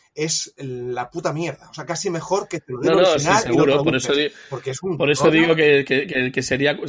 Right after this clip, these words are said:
Speaker 2: habría que hacerlo para ir más rápido, pero al final acabarías perdiendo un montonazo
Speaker 1: Mm.
Speaker 2: de tiempo.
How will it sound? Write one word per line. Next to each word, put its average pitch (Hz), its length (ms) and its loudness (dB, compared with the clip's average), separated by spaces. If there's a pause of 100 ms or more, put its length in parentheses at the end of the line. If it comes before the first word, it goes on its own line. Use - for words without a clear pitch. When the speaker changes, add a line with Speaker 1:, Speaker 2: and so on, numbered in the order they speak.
Speaker 2:
habría 147 300 2
que 160 80 -2
hacerlo 160 380 0
para 135 140 -2
ir 147 60 -4
más 151 160 -2
rápido, 165 400 0
pero 147 140 -2
al 123 40 -4
final 123 280 -4
acabarías 135 560 -2
perdiendo 127 360 -4
un 151 80 -6
montonazo 131 560 -6
Speaker 1:
Mm. - 40 0
Speaker 2:
de 131 100 -4
tiempo. 123 400 -12